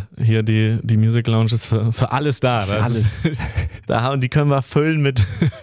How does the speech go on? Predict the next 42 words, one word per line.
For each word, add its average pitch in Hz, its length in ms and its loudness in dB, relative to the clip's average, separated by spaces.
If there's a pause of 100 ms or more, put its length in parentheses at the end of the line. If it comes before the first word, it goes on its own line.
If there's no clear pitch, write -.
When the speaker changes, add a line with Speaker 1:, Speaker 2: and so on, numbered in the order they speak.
Speaker 2:
Hammer. 120 240 0 (460)
Speaker 1:
mit, 123 200 0
äh, 123 300 2
mit 123 180 0
allem, 131 280 0
was 127 160 -2
wir 120 160 -2
wollen. 127 380 0 (100)
Sag 120 140 2
mal, 117 80 4
jetzt 113 140 -2 (120)
verbringst 127 400 -2
du 143 40 2
ja 127 40 0
den 127 140 2
Sonntag 135 300 0
hier 127 140 4
heute 123 180 2
mit 117 140 2
mir. 135 460 2
Speaker 2:
Mhm. 92 360 -2 (200)
Speaker 1:
Wie 101 80 0
sieht 104 140 2
denn 110 120 0
sonst 117 200 0
so 107 120 2
ein 98 220 2 (240)
perfekter 117 480 0
Sonntag 104 300 0
bei 85 100 0
dir 80 120 0
aus? 80 260 -2 (200)
Hast 113 160 0
du 127 60 0
da 110 120 0
so 110 120 2
dein 117 180 2
Ritual? 107 500 2 (280)
Speaker 2:
<laughs> 131 60 0 (1120)
Also 101 160 2
am 95 80 2
besten, 92 440 -2